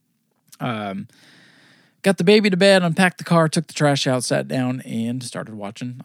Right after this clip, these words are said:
all four and a half hours of Thunder Road. So,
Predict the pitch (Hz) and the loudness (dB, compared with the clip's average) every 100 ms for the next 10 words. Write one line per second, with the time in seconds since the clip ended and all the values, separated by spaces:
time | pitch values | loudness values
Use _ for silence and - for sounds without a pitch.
0 | - 117 123 - 123 123 123 123 104 104 | -14 -12 -12 -10 -8 -6 -6 -6 -6 -6
1 | 120 113 123 156 233 151 110 151 _ _ | -10 -10 -6 -4 -4 -4 -10 -20 _ _
2 | _ - 120 110 147 | _ -8 -6 -4 -4